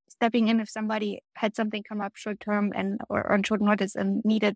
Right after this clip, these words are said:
somebody to jump in to be the person who can say, "I'll pick you up just that one time," because I can't commit to a whole month of hosting or so, but I can jump in when somebody needs it. And that feels so good to give back and to, to somehow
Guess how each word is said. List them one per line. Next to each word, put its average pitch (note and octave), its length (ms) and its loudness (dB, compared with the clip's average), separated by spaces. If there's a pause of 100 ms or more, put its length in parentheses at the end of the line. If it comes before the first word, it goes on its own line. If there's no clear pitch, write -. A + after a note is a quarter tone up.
somebody G#3 360 0
to G3 60 0
jump G3 260 -2
in G3+ 360 2
to G#3 100 -2
be A#3+ 160 4
the A3+ 100 2
person A3+ 400 4
who G#3 100 2
can G3 160 -2
say, F#3 180 2
"I'll - 120 6
pick - 220 -10
you A3+ 100 4
up G3 180 4
just - 180 -6
that F#3+ 120 4
one G3+ 140 -4
time," A3+ 340 2
because A3 300 2
I F#3 100 4
can't A3+ 240 0
commit G#3 360 2
to A3 100 0
a G#3+ 40 0
whole G#3 140 4
month G3 340 4
of A3 120 -4
hosting A#3 420 2
or A#3 60 2
so, A#3 200 -2
but - 180 -2
I G#3+ 100 2
can G#3+ 180 -8 (320)
jump A3 220 4
in A3 200 6
when G#3+ 140 2
somebody G3+ 360 0
needs G3+ 240 -4
it. D4+ 140 0 (920)
And A3 340 4 (320)
that C4 240 6
feels C#4 240 2
so C4+ 160 4
good B3+ 240 2
to A#3+ 80 -6
give A#3+ 220 -2 (100)
back G#3+ 220 -2 (180)
and G#3+ 240 0
to, G#3+ 320 2 (320)
to A3+ 140 -6
somehow G#3+ 760 0